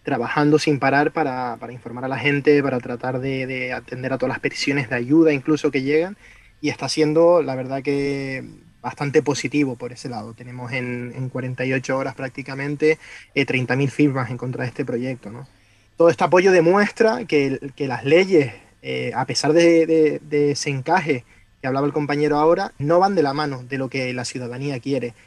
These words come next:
La ciudadanía en sur de Tenerife está harta de un turismo masivo, de no tener calidad de vida porque no hay ningún sitio a, en el que tener un mínimo de esparcimiento,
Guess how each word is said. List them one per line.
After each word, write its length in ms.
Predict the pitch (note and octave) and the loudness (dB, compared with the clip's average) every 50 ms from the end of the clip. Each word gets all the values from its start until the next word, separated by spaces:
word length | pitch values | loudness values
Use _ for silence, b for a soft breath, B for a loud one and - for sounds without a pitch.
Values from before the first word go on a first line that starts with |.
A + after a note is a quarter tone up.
| b b b _ | b b b _
La 100 | - C#3 | -6 -4
ciudadanía 360 | C3+ - C#3+ D3 B2+ C#3+ D3+ D#3 | 0 2 2 2 2 0 0 0
en 100 | D#3+ D3 | 0 -2
sur 200 | - - F#3 E3+ | 0 0 0 2
de 80 | F3 | 2
Tenerife 400 | D#3 D#3+ D3 D3 D#3 E3+ - F#3+ | 0 0 0 0 -2 -2 -2 -4
está 400 | E3+ - - - D3 C#3+ D3 E3+ | -10 -8 -4 0 2 4 6 6
harta 380 | F#3 F#3 E3 D3+ E3 D#3+ F3+ - b b b b _ | 4 2 0 -2 -2 -2 -4 -6 b b b b _
de 140 | - C#3 C#3+ C#3 | -4 0 0 0
un 100 | C#3+ B2+ | 0 0
turismo 380 | C#3 C3+ D3 C#3+ C3+ E3+ E3+ | -4 -2 -2 -2 -2 -2 -2
masivo, 520 | E3 D#3 C#3 - - G3 G3 F#3 F#3+ F#3+ F3+ | -2 0 -2 -2 0 0 0 0 -2 -2 0
de 120 | E3+ C#3 | 0 0
no 100 | D3 D3+ | 0 0
tener 300 | D3 D#3+ D#3 D#3 D3+ - | 0 2 2 2 0 0
calidad 360 | - D#3 C#3 C#3 C#3+ C#3 D3 D#3 | 0 -2 0 0 0 0 2 2
de 120 | D3+ C#3+ | 2 2
vida 240 | D3 F3 F3 E3+ D3+ | 2 2 2 2 0
porque 260 | - C#3 C#3 - C3 | -2 -4 -8 -8 -8
no 60 | C#3 | -6
hay 100 | D3 D3+ | -4 -2
ningún 500 | D#3 D#3+ D#3 D3 C#3+ C#3 D3 E3 F3 D#3+ | -2 -2 -2 -2 -4 -2 -4 -4 -4 -4
sitio 360 | - - F3+ F#3+ G#3 F3 C#3 C3 | -6 -6 -6 -4 0 0 0 0
a, 280 | B2+ - G#2 C3 C3+ - | -2 -4 -6 -6 -6 -6
en 200 | - C#3+ C#3 C#3 | -8 -10 -8 -10
el 80 | B2+ | -10
que 120 | - A#2 A#2 | -8 -10 -8
tener 280 | C3 C#3+ D3 D#3 D3+ - | -4 -2 -2 -4 -4 -4
un 180 | E3 D3+ C#3+ C#3 | -4 -4 -2 0
mínimo 280 | D3+ D#3+ F3 E3+ D#3 | 0 0 2 0 0
de 80 | D3 C#3 | -2 -4
esparcimiento, 800 | A2 - D3 C3+ B2+ - D3 C#3+ D#3 F3+ G3 G3+ D#3+ - F3+ | -6 -6 -8 -6 -6 -4 -4 -2 0 0 -2 -2 -2 -4 -6